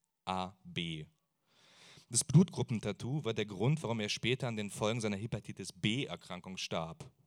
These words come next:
Aus Angst, enttarnt zu werden, hatte er seit Kriegsende keinen Arzt mehr aufgesucht. Nachdem Sohr den Spitznamen erfunden hatte, dauerte es noch ein Jahr, bis Graupner mit ihm brach.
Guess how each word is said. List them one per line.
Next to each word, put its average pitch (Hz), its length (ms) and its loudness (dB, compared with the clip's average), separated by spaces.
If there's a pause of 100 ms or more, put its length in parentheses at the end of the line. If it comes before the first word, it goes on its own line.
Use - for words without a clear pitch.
(1120)
Aus - 240 -2
Angst, 135 400 2
enttarnt 110 460 -2
zu 127 180 2
werden, 117 540 -2
hatte 123 160 0
er 110 60 4
seit 101 200 -2
Kriegsende 110 580 -2
keinen 107 220 -4
Arzt 85 300 -4
mehr 82 120 -4
aufgesucht. 78 640 -12 (2250)
Nachdem 127 300 4
Sohr 123 360 4
den 135 140 4
Spitznamen 127 500 2
erfunden 123 420 2
hatte, 131 360 -2 (160)
dauerte 110 280 2
es - 80 0
noch 113 220 -6
ein 127 280 0
Jahr, 110 460 0
bis - 160 -2
Graupner 107 300 2
mit 104 160 -4
ihm 98 100 -2
brach. 85 380 -8